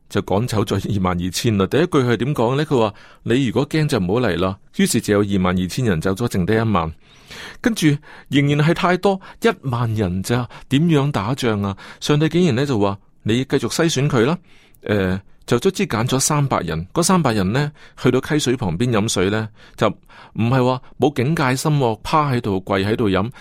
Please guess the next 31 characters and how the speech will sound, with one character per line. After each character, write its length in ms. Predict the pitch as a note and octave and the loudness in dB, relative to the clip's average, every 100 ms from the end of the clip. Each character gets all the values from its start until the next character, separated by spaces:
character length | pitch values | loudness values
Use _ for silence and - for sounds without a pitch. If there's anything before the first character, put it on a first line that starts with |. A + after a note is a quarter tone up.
| - A2 | -6 0
而 160 | A#2 | 2
係 20 | |
呢， 140 | B2+ F#3 - - | 2 0 -6 -4
捧 180 | A2+ C#3 | 0 4
起 120 | D#3 | 4
啲 120 | C3+ D3+ | 2 2
水， 260 | A#2+ C3 - | 0 -2 0
跟 140 | F3 | 0
住 120 | D#3+ A#2+ | 2 0
呢， 120 | D3 - - - | -2 -6 -20 -6
就， 220 | B2+ G2 - | -2 -2 -2
誒， 240 | G2+ F#2+ G2 - - - - - - | -6 -6 -8 -18 -20 -20 -20 -20 -6
喺 200 | - C3 | 0 2
個 80 | A#2 | 2
手 180 | G2+ | 0
裏 100 | A#2+ | 0
邊 120 | G2 F#2+ | 2 0
呢， 120 | B2 | 0
就， 180 | G2+ F2+ | -2 -4
就 180 | - G2+ | -6 -2
咁 160 | G#2+ | 0
飲 180 | G2+ F#2+ | 0 -2
水 180 | G2 E2 | -2 -2
啦。 140 | F2 - - | -2 -4 -12
就 100 | - A#2 | -4 -4
唔 260 | - G#2 G#2 | -4 -4 -2
係 140 | G#2+ A#2 A2+ | -2 -2 0
要 100 | B2+ - - - | -2 -4 -16 -6
跪 220 | A#2 G#2+ | 0 0
喺 180 | G2 C3 | 0 -2
度， 280 | B2+ F#2+ | 0 -2